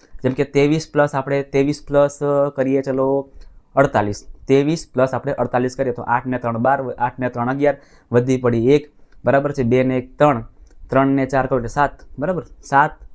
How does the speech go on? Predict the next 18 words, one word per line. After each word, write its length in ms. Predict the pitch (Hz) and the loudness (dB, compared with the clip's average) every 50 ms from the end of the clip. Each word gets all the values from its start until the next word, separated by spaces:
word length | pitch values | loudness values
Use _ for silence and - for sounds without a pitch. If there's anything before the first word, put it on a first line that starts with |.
| - - - | -20 -14 -8
અને 220 | 123 117 123 123 135 | -4 -2 0 2 2
આ 100 | 123 117 | 2 2
બાજુ 220 | 117 120 123 131 | 2 2 0 0
કેટલા 220 | 127 139 139 143 | -6 -4 -2 0
આવ્યા 120 | 139 139 143 | 0 0 0
હતા? 220 | 139 147 165 180 - - - - - 117 113 - _ - - | 0 -2 -4 -6 -6 -12 -18 -12 -10 -10 -10 -12 _ -12 0
બે. 320 | 131 135 131 107 - - _ _ _ _ - | 4 4 4 4 2 -6 _ _ _ _ -2
એ 60 | - | 0
આપણો 240 | 123 110 - 117 139 | 0 0 2 0 0
જવાબ 240 | 139 123 113 104 - | 2 2 2 0 0
થઈ 200 | - - - 92 | -2 -6 -8 -6
ગયો. 400 | 95 - - - - _ _ - - | -6 -8 -10 -16 -20 _ _ -12 2
બોતેર 320 | - 135 131 - - 127 110 | 4 4 4 4 2 -2 -2
આપણો 180 | - 120 131 | 2 0 2
જવાબ 200 | 131 123 110 98 | 2 4 2 2
થઈ 200 | - - - 101 | 0 -2 -6 -6
ગયો. 120 | 95 - - _ _ _ _ _ _ _ _ _ - - _ _ _ _ _ _ _ _ _ - - _ - | -6 -6 -10 _ _ _ _ _ _ _ _ _ -20 -20 _ _ _ _ _ _ _ _ _ -20 -20 _ 2
ચલો, 160 | - 120 101 | 2 2 2